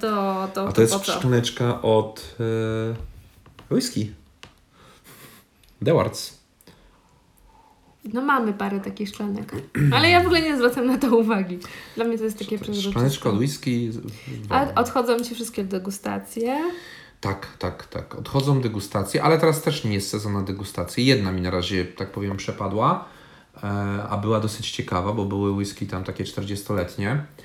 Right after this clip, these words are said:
Speaker 2: e, i powiedziałem, że nie. E, ale to też się zbiegało z moim wyjazdem do Kuwejtu, więc miałem dobre alibi. W każdym razie, e, wiesz co,
Speaker 1: Sylwester.
Speaker 2: dobrze mi.
Speaker 1: Sylwester też mieliśmy bezalkoholowy.
Speaker 2: Tak, tak, ale dobrze mi, w
Speaker 1: Mieliśmy
Speaker 2: sensie
Speaker 1: piccolo.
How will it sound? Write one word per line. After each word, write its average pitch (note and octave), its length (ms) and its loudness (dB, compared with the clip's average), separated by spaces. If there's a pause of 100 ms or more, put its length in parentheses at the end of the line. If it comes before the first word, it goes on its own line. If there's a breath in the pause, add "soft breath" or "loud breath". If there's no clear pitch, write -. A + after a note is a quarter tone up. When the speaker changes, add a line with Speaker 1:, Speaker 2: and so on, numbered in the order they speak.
(460 loud breath)
Speaker 2:
e, F#2 460 -4
i - 80 -6
powiedziałem, G2 420 -2
że F#2+ 140 -4
nie. F#2+ 240 0 (1040 loud breath)
E, G2 420 -2
ale A#2 140 4
to A#2+ 60 -10
też D3 200 4
się C3+ 60 2
zbiegało A#2+ 360 4 (120)
z A#2 60 2
moim G#2+ 200 2
wyjazdem G#2 320 2
do F#2+ 80 -2
Kuwejtu, G#2+ 400 0
więc G2+ 240 -4
miałem A2 220 2
dobre G#2 280 4
alibi. G2+ 420 2 (440 loud breath)
W - 80 -18
każdym B2+ 320 6
razie, C#3+ 400 6 (460)
e, - 540 -2
wiesz - 200 -10
co, - 80 -10
Speaker 1:
Sylwester. D3+ 320 8
Speaker 2:
dobrze B2 300 8
mi. G2+ 280 4
Speaker 1:
Sylwester C4 580 2
też A#3+ 200 2
mieliśmy A3+ 280 -2
bezalkoholowy. A3 580 -2
Speaker 2:
Tak, G2+ 200 4
tak, - 100 -4
ale A#2+ 140 6
dobrze B2 280 8
mi, G2 60 2
w F#2+ 40 2
Speaker 1:
Mieliśmy F#2 260 2
Speaker 2:
sensie B3+ 200 2
Speaker 1:
piccolo. G#3+ 440 2